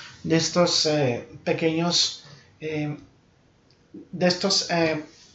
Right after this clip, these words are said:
pequeños, eh, pequeñas cápsulas que nos da Una Gota de Fe en Facebook, que están bien interesantes. Dice, "El Evangelio de la gloria del Dios bendito".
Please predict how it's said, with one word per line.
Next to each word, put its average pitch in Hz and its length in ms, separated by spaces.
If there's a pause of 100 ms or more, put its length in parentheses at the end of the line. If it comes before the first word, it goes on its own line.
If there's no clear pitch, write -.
(300)
pequeños, 175 680
eh, 156 400 (320)
pequeñas 175 360
cápsulas 180 440
que 175 120
nos 151 160
da 156 80
Una 165 200
Gota 165 280
de 151 80
Fe 156 160
en 160 160
Facebook, 165 400
que - 60
están 165 280
bien 165 160
interesantes. 156 640
Dice, 170 300 (400)
"El 170 120
Evangelio 208 880 (300)
de 170 240
la 165 100
gloria 180 520
del 160 380
Dios 170 440
bendito". 156 920